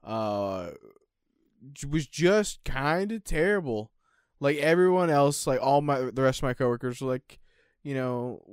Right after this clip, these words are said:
like, "We understand if you need to take a little bit of time off, you know, take some bereavement time, you know, just relax. It's cool. Like, we understand. No problem."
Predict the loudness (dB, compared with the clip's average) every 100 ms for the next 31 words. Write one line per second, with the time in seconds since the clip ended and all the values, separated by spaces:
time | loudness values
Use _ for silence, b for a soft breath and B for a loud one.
0 | -20 _ -6 -4 -2 -2 -2 -4 -2 -2
1 | -4 -6 -6 -6 -6 -6 -6 -6 -6 -6
2 | -8 -8 -8 -6 -6 -6 -8 -10 -8 -10
3 | -10 -14 -10 -8 -6 -8 -10 -10 -8 -10
4 | -10 -10 -12 -14 -10 -6 -2 -2 -4 -10
5 | -20 -8 -6 -4 -4 -6 -6 -8 -10 -10
6 | -12 -10 -8 -8 -10 -14 -16 -10 -6 -2
7 | -2 -2 -6